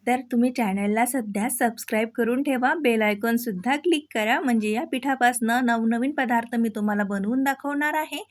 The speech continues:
तर त्याचं नोटिफिकेशन तुम्हाला येत राहील.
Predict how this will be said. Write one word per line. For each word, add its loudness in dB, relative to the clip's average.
तर -2
त्याचं 2
नोटिफिकेशन -4
तुम्हाला 0
येत -4
राहील. -8